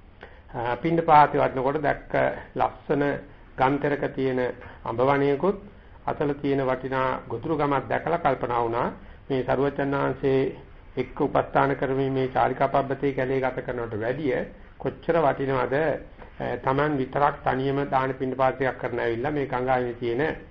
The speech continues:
අ, වන සණ්ඩේ, මේ අඹ වනයේ, අ, භාවනා කරොත් කියලා. ඉතින් ඒ අනුව සරුවච්චන් වහන්සේට ඉල්ලීමක් කරනවා. මට මෙන්න මේ අදහස් පරිවිතක්යක් පහළ වුණා, ස්වාමීන් වහන්සේ, සම ධර්ම සම්පූර්ණ කරගන්නට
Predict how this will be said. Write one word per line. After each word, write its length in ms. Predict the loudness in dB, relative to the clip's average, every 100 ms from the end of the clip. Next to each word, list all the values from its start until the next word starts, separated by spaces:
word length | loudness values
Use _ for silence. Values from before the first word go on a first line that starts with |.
| -20 -20 -20 -20 -10
අ, 240 | -4 -2
වන 280 | 0 2 2
සණ්ඩේ, 440 | 0 0 2 2 0 -4 -12 -18
මේ 180 | -14 -10
අඹ 200 | -8 -2
වනයේ, 480 | 2 2 2 0 0 -2 -10 -20 -14
අ, 120 | -8 0
භාවනා 440 | 4 4 2 2
කරොත් 320 | 2 0 -2
කියලා. 280 | -6 -8 -8
ඉතින් 260 | -4 0 2
ඒ 60 |
අනුව 240 | 2 2 2
සරුවච්චන් 400 | 2 0 0 -2
වහන්සේට 300 | -2 -2 -2 -2 -8 -10
ඉල්ලීමක් 500 | 0 2 2 0 -2
කරනවා. 380 | -4 -2 -6 -8 -16 -20 -20 -8
මට 180 | -4 -2
මෙන්න 200 | -2 0
මේ 100 | -2
අදහස් 320 | 4 4 4
පරිවිතක්යක් 640 | 0 -2 -2 -4 -4 -8 -4
පහළ 200 | -2 0
වුණා, 180 | -2
ස්වාමීන් 260 | -2 -2 -2
වහන්සේ, 160 | -4 -4
සම 120 | -4
ධර්ම 240 | -4 -4 -6
සම්පූර්ණ 400 | -6 -6 -8 -6
කරගන්නට 480 | -4 0 0 0